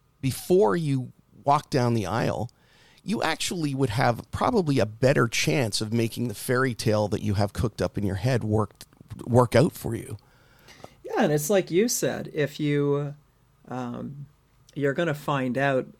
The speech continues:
Speaker 2: with a conversation with your soon-to-be partner, uh, if you're coming into this relationship with a million dollars assets and they've got ten thousand dollars worth of debt,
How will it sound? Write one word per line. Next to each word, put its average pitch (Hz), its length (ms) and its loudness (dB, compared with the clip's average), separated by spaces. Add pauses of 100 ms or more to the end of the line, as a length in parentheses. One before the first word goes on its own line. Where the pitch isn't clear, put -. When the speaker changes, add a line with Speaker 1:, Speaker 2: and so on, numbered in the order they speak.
(120)
Speaker 2:
with 135 120 -4
a 127 60 -6
conversation 131 920 -4 (360)
with 135 340 -4
your 127 240 -4
soon-to-be 135 800 -4
partner, 151 600 -4 (640)
uh, 123 220 -6
if - 80 -18
you're 175 100 -4
coming 160 280 0
into 156 100 2
this 180 180 -2
relationship 123 440 -2
with 120 100 -4
a 123 40 -4
million 135 260 -4
dollars 127 340 -2
assets 131 560 -6
and 123 140 -4
they've 135 140 -6
got 135 220 -6
ten 143 200 -8
thousand 131 300 -4
dollars 131 280 -4
worth 135 160 -4
of 107 60 -8
debt, 151 320 0